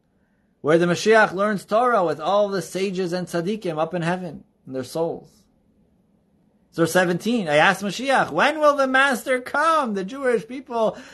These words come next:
are praying for you every day. When are you gonna come already?" And he answered, "When your teachings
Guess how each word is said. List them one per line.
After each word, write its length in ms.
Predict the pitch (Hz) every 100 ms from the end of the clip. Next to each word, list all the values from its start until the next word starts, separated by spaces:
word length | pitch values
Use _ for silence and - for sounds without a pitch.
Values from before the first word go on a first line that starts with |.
| -
are 200 | 208 196
praying 460 | 196 214 254 240 202
for 100 | 233
you 120 | 214
every 320 | 240 233 226
day. 720 | 180 170 220 254 220 156 110 _ _ _ _ _ _ _ _ _
When 140 | 180 254
are 40 |
you 80 | 262
gonna 160 | 247 233
come 220 | 220 277
already?" 500 | 254 160 110 - - _ _ _ _ _ _ _ _ _ _ _ _ _ _ _ _ _ _ _ -
And 140 | 117
he 80 | 135
answered, 540 | 165 202 - 110 95 _ _ _ _ _ _ _
"When 220 | - 117
your 300 | 110 131 226
teachings 920 | 233 - 240 220 - 107 180 - -